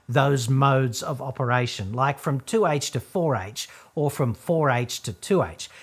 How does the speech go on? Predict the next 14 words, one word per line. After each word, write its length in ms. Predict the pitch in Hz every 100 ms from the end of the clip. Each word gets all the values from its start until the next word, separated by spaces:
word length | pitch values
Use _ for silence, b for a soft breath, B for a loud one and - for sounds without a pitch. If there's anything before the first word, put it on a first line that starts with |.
| B
When 140 | 180 180
you're 120 | 208
actually 380 | 247 - 175 139 160
in 140 | 165
one 140 | 131
of 100 | 110
those 240 | 104 92 95
modes, 280 | 127 160 156
you 60 |
can 140 | 185 175
drive 320 | 175 208 226
at 80 | 247
any 240 | 320 381
speed 520 | - - 135 92 80